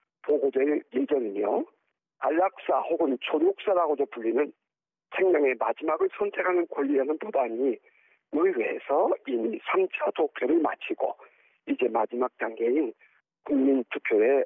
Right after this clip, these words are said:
붙여졌습니다. 아울러 종교적이고 인종적인 차별을 법적으로 제기하던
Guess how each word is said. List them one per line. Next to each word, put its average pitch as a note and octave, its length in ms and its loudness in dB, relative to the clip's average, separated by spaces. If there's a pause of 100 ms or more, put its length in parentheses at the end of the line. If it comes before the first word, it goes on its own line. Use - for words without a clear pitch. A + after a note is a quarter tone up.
(180)
붙여졌습니다. - 840 -2 (760)
아울러 E3 380 0
종교적이고 E3+ 680 2
인종적인 E3+ 720 2
차별을 C#3 500 2 (240)
법적으로 F#3+ 520 0 (100)
제기하던 D#3 720 -2